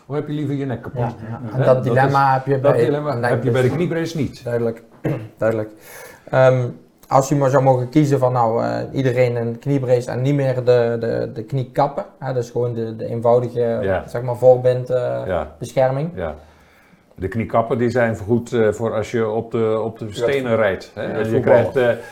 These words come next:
Speaker 1: en je, je krijgt, eh, gruis op je knie.
Speaker 3: <laughs>
Speaker 1: Daar zijn de kniekappen
Speaker 3: Ja.
Speaker 1: goed voor.
Speaker 2: Ja,
Speaker 1: Hè?
Speaker 2: maar niet
Speaker 1: Dus,
Speaker 2: voor
Speaker 1: eh,
Speaker 2: de
Speaker 1: je ziet ze, je ziet de jongens, eh, op de mountainbikes in de bergen, zie je met
Speaker 3: Ja.
Speaker 1: kniekappen rijden of scheenbeenbeschermers. Dat zijn
Speaker 2: Ja.
Speaker 1: voor opspattende stenen.
Speaker 3: Ja, maar niet
Speaker 1: Maar op,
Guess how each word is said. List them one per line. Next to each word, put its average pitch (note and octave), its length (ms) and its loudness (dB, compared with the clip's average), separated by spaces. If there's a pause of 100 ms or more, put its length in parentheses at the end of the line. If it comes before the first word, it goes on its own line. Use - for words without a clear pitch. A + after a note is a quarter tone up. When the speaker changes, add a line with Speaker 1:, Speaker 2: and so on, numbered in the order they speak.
(160)
Speaker 1:
en B2+ 100 -2
je, B2+ 360 8
je B2 80 8
krijgt, C3 360 4
eh, B2 240 6
gruis D3 420 -2
op C3 140 -4
je B2 80 -2
knie. A2+ 240 -2 (160)
Speaker 3:
<laughs> - 140 -18
Speaker 1:
Daar G2+ 120 -2
zijn A#2+ 160 -2
de C3+ 60 2
kniekappen D3 420 0
Speaker 3:
Ja. A#2+ 80 8
Speaker 1:
goed A2+ 100 2
voor. F#2+ 260 -4 (220)
Speaker 2:
Ja, G#2+ 260 -4 (120)
Speaker 1:
Hè? A2+ 80 -6
Speaker 2:
maar C#3+ 140 0
niet A#2+ 140 0
Speaker 1:
Dus, A2 80 -2
Speaker 2:
voor A#2+ 160 4
Speaker 1:
eh, A#2 140 6
Speaker 2:
de A#2 60 6
Speaker 1:
je C3+ 60 4
ziet C#3 220 0
ze, A#2 260 -2
je A#2+ 80 0
ziet C3 180 0
de B2 60 -6
jongens, B2 360 -2
eh, A#2+ 240 0
op A2+ 120 -2
de A#2 60 0
mountainbikes A#2 540 -4
in A2+ 80 -6
de G2+ 60 -6
bergen, G#2+ 340 -2
zie F2+ 120 -10
je G2 60 -8
met A2+ 160 -8
Speaker 3:
Ja. C3+ 80 -2
Speaker 1:
kniekappen A#2 320 0
rijden F#2+ 280 -2
of G2 100 -6
scheenbeenbeschermers. A#2+ 840 -8
Dat G2+ 160 -10
zijn A2+ 160 -6
Speaker 2:
Ja. F2+ 60 -10
Speaker 1:
voor G2+ 220 -6
opspattende A#2 580 -8
stenen. B2 360 -12 (220)
Speaker 3:
Ja, F#2+ 180 -10
maar F#2 140 -14
niet G2+ 140 -10
Speaker 1:
Maar A2+ 260 2
op, A2+ 300 0